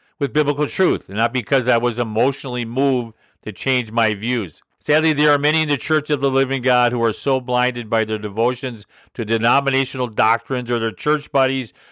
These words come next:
or close family members that they simply refuse to see or accept the obvious trees in the forest. Again, brethren, peer pressure is a powerful thing. Even the Apostle Peter succumbed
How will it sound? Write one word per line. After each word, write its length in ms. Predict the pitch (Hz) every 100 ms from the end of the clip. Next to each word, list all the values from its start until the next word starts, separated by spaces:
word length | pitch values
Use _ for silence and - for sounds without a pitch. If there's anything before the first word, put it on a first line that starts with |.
| _
or 80 | 123
close 320 | - 139 131
family 420 | - 139 156 165 120
members 360 | 110 110 117
that 140 | 131 123
they 120 | 123
simply 680 | - 147 143 156 143 139 - _ _ _
refuse 560 | 139 156 - 226 254 185
to 180 | 156 135
see 640 | - 208 202 156 160 175 _ -
or 140 | 143
accept 480 | 151 - 143 139 _ _ _ _
the 160 | 135 135
obvious 440 | 143 127 123 117
trees 320 | - 135 120
in 100 | 113
the 60 | 95
forest. 520 | - 123 90 - - _ _
Again, 280 | 120 139 135
brethren, 360 | 131 160 151 123
peer 200 | 156 151
pressure 400 | 156 143 - 131
is 120 | 113
a 40 |
powerful 380 | 101 117 110 104
thing. 300 | 101 104 73 _ _ _ _ _
Even 240 | 127 127 135
the 120 | 131
Apostle 460 | 127 127 127 - 120
Peter 340 | - 139 120
succumbed 520 | - 107 - 113 104